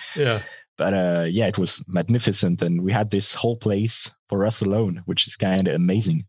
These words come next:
Speaker 2: For two days, we were alone with the team in that cave,
Speaker 1: Yeah.
Speaker 2: uh, making music. And when, whenever Clément, the drummer, would hit the drums,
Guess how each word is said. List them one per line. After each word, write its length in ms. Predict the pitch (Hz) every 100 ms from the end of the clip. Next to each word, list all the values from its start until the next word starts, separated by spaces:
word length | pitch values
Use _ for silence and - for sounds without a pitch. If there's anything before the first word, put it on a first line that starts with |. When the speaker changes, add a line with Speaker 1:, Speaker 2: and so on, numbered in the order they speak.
| _ -
Speaker 2:
For 80 | 87
two 200 | - 110
days, 260 | 101 117
we 80 | 95
were 140 | 95 -
alone 400 | 95 98 104 113
with 140 | 98
the 100 | 95
team 380 | - 101 110 104
in 100 | 92
that 180 | 95 -
cave, 340 | 92 107 117 _ - - 131
Speaker 1:
Yeah. 260 | 110 95 -
Speaker 2:
uh, 280 | 160 156 - 95
making 320 | 104 107 104
music. 420 | 107 117 120 113
And 220 | 90 90 - _ -
when, 360 | 110 113 113
whenever 600 | 107 123 123 120 117 113 107
Clément, 340 | 110 110 117 123
the 60 |
drummer, 300 | 90 98 104
would 260 | 101 101 98
hit 420 | 120 117 113 - - _
the 80 | 104
drums, 460 | - 104 113 110